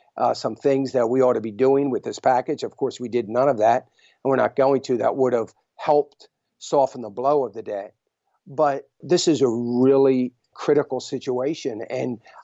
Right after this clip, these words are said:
I'm not exaggerating when I say that it, it would not have just been those that feel that they are somewhat isolated from this, those that feel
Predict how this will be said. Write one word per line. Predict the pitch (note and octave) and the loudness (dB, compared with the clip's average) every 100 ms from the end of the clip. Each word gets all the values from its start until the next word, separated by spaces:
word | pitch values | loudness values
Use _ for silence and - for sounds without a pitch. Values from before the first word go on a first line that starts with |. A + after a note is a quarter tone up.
| - | 0
I'm | C#3+ | 4
not | D3+ E3+ | 4 2
exaggerating | B2+ C#3 C#3 D#3 C#3 B2+ A2+ A2+ A2+ _ _ _ _ _ _ - | 2 2 2 2 0 0 -4 -8 -18 _ _ _ _ _ _ -2
when | C3+ B2+ | 0 2
I | A#2 | 0
say | G#2+ - E3 C#3 G2+ G2+ A#2+ _ _ _ _ _ _ A#2+ A2+ | -2 0 2 2 -2 -14 -18 _ _ _ _ _ _ -14 0
that | C3 A#2 A2+ - _ _ _ _ _ _ _ _ | 2 2 0 -10 _ _ _ _ _ _ _ _
it, | D3 C3 - - - | -8 -8 -16 -20 -8
it | D3 | -6
would | B2+ D#3 D#3+ | 2 2 4
not | F#3 E3 D#3 | 2 2 2
have | D#3+ C#3+ | 2 2
just | B2 C#3+ C3 - - | 2 2 2 0 -4
been | D3+ D3 G#2+ - _ _ _ _ _ _ _ _ _ | 2 2 0 -14 _ _ _ _ _ _ _ _ _
those | B2 A#2+ C3+ C#3 C#3+ C3+ B2 | -6 2 4 4 4 -2 -8
that | - A#2+ | -8 -10
feel | - - C#3+ C3+ A2 G2+ - _ _ - _ | -10 -6 -2 -2 -2 -6 -12 _ _ -20 _
that | C#3 - | -4 2
they | C3+ | 2
are | B2 | 2
somewhat | - C3+ B2+ A2+ - | 0 0 0 -2 0
isolated | C3+ C3+ C3+ A2+ A2 G#2 - _ _ _ | -2 0 -4 -4 -6 -8 -18 _ _ _
from | - B2 A2+ | -4 -2 -4
this, | G2 - - _ _ _ _ | -10 -12 -20 _ _ _ _
those | C3+ C3+ C#3 C3+ - | 2 4 4 2 -6
that | A#2 | -8
feel | - - D3 B2+ G2 - | -8 -2 0 0 -2 -8